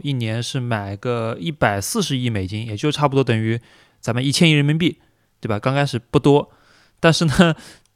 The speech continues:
问题你经不住人家一直加码呀，就是你加码了十，对吧？加码了将近十年，然后最后呢，它十二万亿日元基本上已经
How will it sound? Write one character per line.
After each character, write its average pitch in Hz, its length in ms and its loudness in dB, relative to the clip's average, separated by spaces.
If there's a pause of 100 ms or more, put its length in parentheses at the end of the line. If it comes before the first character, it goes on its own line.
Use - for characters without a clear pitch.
(240)
问 202 240 4
题 160 220 2
你 139 120 2
经 190 240 0
不 190 80 2
住 190 220 2
人 131 160 2
家 170 100 6
一 233 160 0
直 160 280 -4 (260)
加 208 240 4
码 143 240 0
呀， 123 320 0 (760)
就 196 120 0
是 208 120 0
你 185 120 2
加 208 240 2
码 185 160 0
了 170 140 4
十， 196 280 0 (380)
对 190 120 2
吧？ 151 140 8
加 180 220 2
码 160 200 2
了 143 100 4
将 190 180 2
近 190 140 0
十 147 300 -2
年， 120 400 0 (220)
然 123 120 0
后 147 100 2
最 190 200 6
后 185 180 2
呢， 135 240 0
它 135 100 0
十 - 220 0
二 175 220 6
万 147 200 4
亿 131 220 2 (300)
日 135 160 2
元 113 340 2
基 156 140 -4
本 127 160 0
上 131 200 0
已 117 120 -4
经 139 360 -2